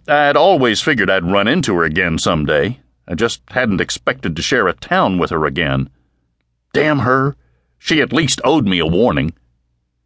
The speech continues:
John sat on his stool, sipping his drink and watching me. I stopped in front of him.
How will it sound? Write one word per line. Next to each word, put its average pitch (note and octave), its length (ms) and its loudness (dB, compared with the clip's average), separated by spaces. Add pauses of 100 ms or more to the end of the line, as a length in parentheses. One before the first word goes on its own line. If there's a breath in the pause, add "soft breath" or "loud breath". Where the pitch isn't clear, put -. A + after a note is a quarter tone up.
(320)
John D3+ 320 2
sat A#2+ 240 2
on A2 100 0
his A2 120 -2
stool, F2+ 420 -2
sipping F#2+ 340 -4
his D#2 180 -4
drink F#2+ 340 -2
and E2+ 100 -2
watching F2 400 0
me. F2 340 -4 (420)
I F#2 140 -2
stopped E2+ 400 -2
in C#2+ 120 -2
front F2+ 200 -2
of C#2+ 60 -8
him. B1 160 -12